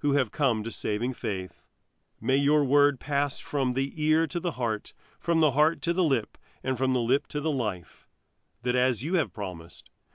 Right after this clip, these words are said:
your word may achieve the purpose for which you send it,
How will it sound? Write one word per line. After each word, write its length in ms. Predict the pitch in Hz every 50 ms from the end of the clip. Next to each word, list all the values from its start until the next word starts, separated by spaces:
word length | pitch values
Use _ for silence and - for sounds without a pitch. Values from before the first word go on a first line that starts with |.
| _ _
your 200 | - 127 135 143
word 460 | 139 123 139 151 156 156 160 156 139 147
may 180 | 147 147 147
achieve 520 | 143 131 - - - 151 156 156 151 139 127
the 100 | 156 139
purpose 480 | - - 151 151 147 - 151 139 -
for 180 | - - 143 123
which 280 | 117 147 151 - -
you 80 | 156 151
send 400 | 139 - - 120 110 107 104 104
it, 200 | 104 101 - -